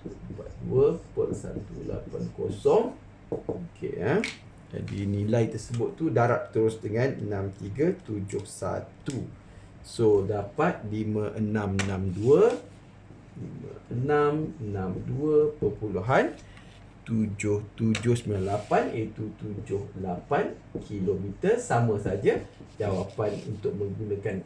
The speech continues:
S sama dengan R theta, ah, dengan menggunakan dua pi J darab theta per tiga enam kosong. Theta ni pastikan dalam, ah, dalam degree dan di theta ini pastikan dalam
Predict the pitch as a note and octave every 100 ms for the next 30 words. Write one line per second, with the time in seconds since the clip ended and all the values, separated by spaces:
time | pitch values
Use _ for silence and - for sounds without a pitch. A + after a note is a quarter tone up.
0 | - A2+ A#2 - G2+ F#2+ G2 F#2 - G2
1 | - - G2+ - A#3+ F#4+ - - - -
2 | - - G#2+ A2 G#2 G2+ G2 G2+ G#2 G2
3 | G2+ G2 G2+ - C4 - - A2 G#2 A2
4 | G2+ - G#2 F#2+ F#2+ F#2 B2+ G3+ - -
5 | - - G#2 G2+ F#2+ - - - - -
6 | - - - - - - - - B2+ A#2+
7 | - G#2+ G#2 A#2 F2+ - F2+ G2+ F#2 F2+
8 | F2 F2 - F#2+ F2 - - - A2 G#2
9 | - A2 - F#2+ A2 - B2 - A2+ G2
10 | G2 G2+ B2 A#3 - - - - F3+ -
11 | G2+ - G#2 G2+ G2+ G2+ F#2 G#2 G2 G#2+
12 | C#3+ B3 D4+ - - - - - G2+ G2
13 | G2 A2 F#2+ A2 F#2+ - B2 F#3+ A2 A2+
14 | - - G#2+ F#2+ F#2+ A2 A3 -